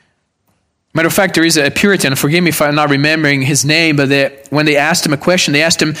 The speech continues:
"If you had the opportunity to preach a sermon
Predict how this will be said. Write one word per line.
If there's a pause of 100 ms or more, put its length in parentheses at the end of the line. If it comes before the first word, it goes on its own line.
(260)
"If
you
had (1120)
the
opportunity (380)
to
preach
a
sermon